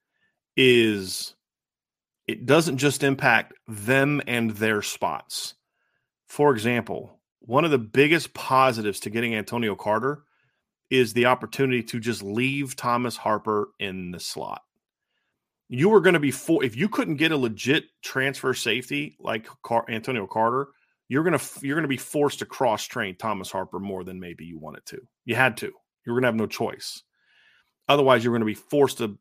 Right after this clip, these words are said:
play freshmen who are both coming off injuries. I think that's important. But then the same thing with Thomas Harper.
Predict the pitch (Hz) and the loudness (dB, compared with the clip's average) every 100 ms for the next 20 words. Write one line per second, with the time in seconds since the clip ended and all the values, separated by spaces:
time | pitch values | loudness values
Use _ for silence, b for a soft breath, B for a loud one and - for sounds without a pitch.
0 | _ - - 127 - 135 127 117 107 110 | _ -14 -4 -2 0 -2 -2 -4 -4 -2
1 | 104 104 110 - 117 107 92 - 95 90 | -2 0 -2 -2 -4 -2 -2 -4 -10 -10
2 | - - - _ _ _ _ _ _ _ | -14 -16 -20 _ _ _ _ _ _ _
3 | _ _ _ _ - 131 151 107 127 139 | _ _ _ _ 0 2 2 4 6 6
4 | - 117 110 107 87 98 107 143 143 - | 2 -4 -2 -4 -4 -4 -2 0 0 0
5 | 202 190 175 175 151 127 - 196 - 80 | 0 2 0 2 2 2 2 0 0 -8